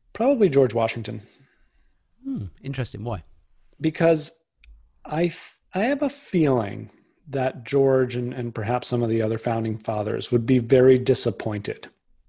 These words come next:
Speaker 1: if they were able to come back and see what the United States has become. And I'd be curious about, you know, is that true? <laughs>
Speaker 2: Yeah, that's
Speaker 1: And,
Speaker 2: true.
Speaker 1: um,
Speaker 2: Yeah.
Speaker 1: and in, in what ways? You know, where did they
Speaker 2: Mm-hmm.
Speaker 1: think this was going, and, and where did it end up, and,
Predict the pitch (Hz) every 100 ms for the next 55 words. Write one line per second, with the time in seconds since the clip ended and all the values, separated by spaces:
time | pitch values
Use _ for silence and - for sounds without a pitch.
0 | _ _ - 123 - 113 110 113 113 110
1 | 107 - 113 110 104 - 107 - 120 110
2 | 107 104 _ - 117 110 104 98 - 104
3 | 101 - 107 95 101 - 104 104 - _
4 | - _ _ _ _ _ - 139 143 135
5 | 135 - 160 160 135 - 117 113 113 120
6 | 117 - - 139 139 139 - 151 220 -
7 | - 214 - 175 - 139 143 123 135 151
8 | 147 139 139 135 131 131 151 147 143 143
9 | 135 135 - - 147 139 139 - 131 123
10 | 113 107 - - _ 131 131 151 185 175
11 | 151 - 165 156 - 135 - 131 117 127
12 | 123 120 120 117 113 - 117 117 139 143
13 | 135 123 117 120 - 110